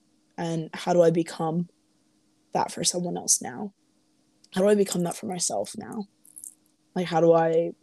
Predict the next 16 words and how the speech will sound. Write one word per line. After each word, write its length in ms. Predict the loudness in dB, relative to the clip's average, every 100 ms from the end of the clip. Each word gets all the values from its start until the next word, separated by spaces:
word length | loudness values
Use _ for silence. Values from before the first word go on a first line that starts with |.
| -12 -8
be 420 | -6 -4 -6 -8 _
someone 380 | -4 -2 -2 0
that 120 | -2
inspires 640 | 0 -2 -2 -8 -8 -10
me, 260 | -12 -12 -12 _
someone 260 | -6 -4 -4
that 140 | -4 -4
I 60 |
would 140 | -6 -6
look 160 | -10
up 120 | -10 -6
to 300 | -2 -2 -2 _ _ _ _ -4
then 460 | 2 4 4 0 -4 _
and 320 | -6 -4 -4 -6 -2
still 360 | 0 0 -2
now? 360 | -4 -8 -8